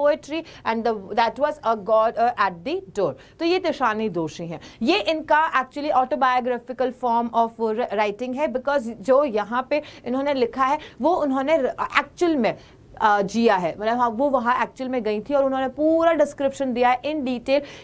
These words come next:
कि ये जो चैप्टर है इसमें हमारी, हम क्यों गए थे, हमारे को क्या, कौन लेके गया था, who was the head, everything I'll tell you। But before that you have to like this session। सब्सक्राइब कर लिया है तो सब्सक्राइब ज़रूर से करिएगा, नहीं किया है तो ज़रूर से करना है।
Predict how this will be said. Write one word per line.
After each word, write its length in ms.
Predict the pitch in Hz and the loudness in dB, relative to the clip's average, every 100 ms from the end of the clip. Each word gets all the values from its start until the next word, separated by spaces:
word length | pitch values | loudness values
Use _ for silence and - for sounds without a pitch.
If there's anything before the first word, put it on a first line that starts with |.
| - | -2
कि 60 | 285 | 0
ये 260 | 262 311 | 2 2
जो 120 | 339 | 2
चैप्टर 480 | 311 311 233 - 247 | 0 2 0 0 -2
है 120 | 254 277 - | -2 -2 -4
इसमें 280 | - 262 277 | -4 -2 0
हमारी, 420 | 262 254 240 254 | 2 2 2 2
हम 180 | 262 247 233 | 0 -2 -2
क्यों 200 | 285 285 | -2 0
गए 200 | 269 262 254 | 2 2 0
थे, 100 | 277 | 0
हमारे 480 | 254 233 233 240 | 0 0 2 0
को 140 | 247 262 | -2 -4
क्या, 300 | 262 233 247 | 0 2 0
कौन 260 | 240 269 | 0 -4
लेके 260 | 294 285 277 | -4 -8 -4
गया 200 | 262 254 | -2 0
था, 140 | 262 | -2
who 100 | 247 254 | -4 -2
was 160 | 269 226 | -2 -2
the 140 | 262 | -4
head, 180 | 254 269 - | -2 -2 -2
everything 580 | 254 240 330 349 311 269 | -2 -2 -4 -4 -2 0
I'll 160 | 226 220 | 0 0
tell 200 | 214 220 | -2 -2
you। 80 | 294 - - 220 | -4 -8 -6 0
But 320 | 349 - - - | 0 0 -8 -4
before 280 | 233 262 339 269 | -2 2 0 2
that 220 | 294 294 | 0 0
you 220 | 233 285 294 | -4 -2 0
have 160 | 269 - | -2 -4
to 120 | 269 262 - - - | -6 -6 -14 -18 -4
like 260 | 208 247 240 | 0 2 0
this 180 | 311 311 | -2 0
session। 360 | 294 269 285 285 254 | 0 0 -2 -4 -8
सब्सक्राइब 560 | - - - 254 285 277 | -10 -8 0 2 2 0
कर 120 | 294 | -2
लिया 180 | 277 285 | 2 2
है 140 | 285 285 | 0 -2
तो 160 | 277 | -4
सब्सक्राइब 540 | 247 214 - - 247 208 | -6 -8 -6 -2 -2 0
ज़रूर 320 | 220 254 285 | -2 -2 -2
से 120 | 311 | -4
करिएगा, 500 | 311 285 277 285 294 294 - | -2 0 0 2 0 -2 -4
नहीं 180 | 247 277 | 2 2
किया 180 | 262 277 | 4 2
है 140 | 269 349 | 4 2
तो 120 | 359 | 2
ज़रूर 280 | 277 277 269 | -2 -2 -2
से 120 | 285 | -4
करना 300 | 285 262 262 | -2 -2 -2
है। 140 | 285 | -2